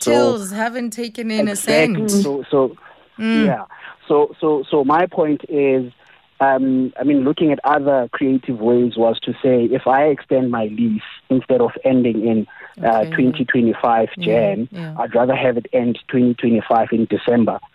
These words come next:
Speaker 1: so that I
Speaker 2: Okay.
Speaker 1: can then be able to, in this maybe three,
Speaker 2: Mm.
Speaker 1: six months or so,
Speaker 2: Mm.
Speaker 1: I can be able to then start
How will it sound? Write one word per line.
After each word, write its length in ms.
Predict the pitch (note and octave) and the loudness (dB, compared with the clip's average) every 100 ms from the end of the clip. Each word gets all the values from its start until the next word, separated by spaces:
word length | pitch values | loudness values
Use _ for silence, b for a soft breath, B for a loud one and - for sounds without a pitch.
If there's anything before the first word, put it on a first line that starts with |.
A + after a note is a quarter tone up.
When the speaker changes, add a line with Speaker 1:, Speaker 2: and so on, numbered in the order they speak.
| B - | B -4
Speaker 1:
so 100 | C3 | 0
that 180 | A2+ A2+ | 2 2
I 40 | |
Speaker 2:
Okay. 100 | G#2 | 0
Speaker 1:
can 140 | A2+ G#2+ | -2 2
then 180 | C3 D#3 | 2 4
be 160 | C#3+ | 4
able 280 | C#3 C3 B2 | 2 2 -2
to, 160 | - B2 | -2 -2
in 340 | A2+ A#2 A#2 | 0 0 2
this 160 | C3 - - - _ - | 2 0 -8 -20 _ -2
maybe 240 | B2+ - D#3 | 0 0 -2
three, 200 | D3+ B2+ | -4 -4
Speaker 2:
Mm. 80 | - | -4
Speaker 1:
six 200 | C#3+ D#3 - | -6 -8 -2
months 280 | A#2 - A3 | 0 0 -2
or 80 | - - | -4 0
so, 300 | B2+ G#2+ D3 | 2 2 -2
Speaker 2:
Mm. 100 | B B - | B B -2
Speaker 1:
I 140 | A#2 | -2
can 180 | B2+ B2 | 2 2
be 160 | A#2+ B2 | 2 2
able 180 | B2 A#2+ | 0 -2
to 120 | A2+ | -2
then 240 | A2+ A#2 | 0 -2
start 240 | - A#2+ | -2 -2